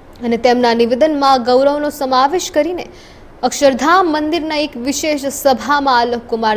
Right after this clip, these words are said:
દ્વારા સંસ્થાના ગુરુ મહંત સ્વામીજી મહારાજને રામ મંદિર પ્રતિષ્ઠા મહોત્સવમાં હાજરી આપવા માટે આમંત્રણ આપવામાં આવ્યું હતું. ત્યારે મહંત સ્વામીજી મહારાજ વતી વરિષ્ઠ સંત ધર્મવત્સલ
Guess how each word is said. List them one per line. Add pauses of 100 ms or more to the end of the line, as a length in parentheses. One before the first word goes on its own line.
દ્વારા
સંસ્થાના
ગુરુ (240)
મહંત (540)
સ્વામીજી
મહારાજને (120)
રામ
મંદિર
પ્રતિષ્ઠા
મહોત્સવમાં (380)
હાજરી
આપવા
માટે (220)
આમંત્રણ
આપવામાં
આવ્યું
હતું. (320)
ત્યારે
મહંત (120)
સ્વામીજી
મહારાજ
વતી (180)
વરિષ્ઠ
સંત (640)
ધર્મવત્સલ